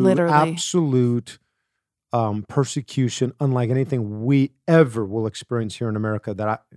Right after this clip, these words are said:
Speaker 1: Or
Speaker 2: and
Speaker 1: that
Speaker 2: who
Speaker 1: we
Speaker 2: knows?
Speaker 1: have.
Speaker 2: That we have.
Speaker 1: Yeah,
Speaker 2: We,
Speaker 1: that we have.
Speaker 2: them, there may be coming a day like that. But I see them and they all have this glow about their face. They get in worship and they just, why?
Speaker 1: Yeah.
Speaker 2: Because so many of us, we keep our eyes down looking at earth and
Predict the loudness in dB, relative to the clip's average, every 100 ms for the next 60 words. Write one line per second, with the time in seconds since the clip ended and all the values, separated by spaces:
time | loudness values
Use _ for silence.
0 | -10 -2 4 6 8 6 4 0 -4 -2
1 | 2 4 2 0 -2 -2 -4 -2 -2 2
2 | 4 6 6 4 2 0 0 0 0 0
3 | -4 -8 -14 _ _ _ _ _ _ _
4 | _ _ _ _ _ 2 2 2 -6 -4
5 | -4 0 2 2 2 -2 -2 4 4 4
6 | 0 -2 -4 -4 -8 -10 _ _ _ _
7 | -14 -4 2 4 6 6 4 0 -4 -4
8 | -6 -6 -2 0 0 -4 -4 -2 2 2
9 | 2 4 2 2 -6 -8 -4 -2 -2 -6
10 | -8 -16 _ _ _ _ 2 2 2 -4
11 | -6 -6 -6 -4 0 0 0 0 -2 -8
12 | -12 -10 -6 -2 -2 0 -2 -2 -6 -2
13 | 2 4 2 -2 -4 -6 -6 -6 -4 -6
14 | -6 -10 _ 2 2 -2 -10 _ -12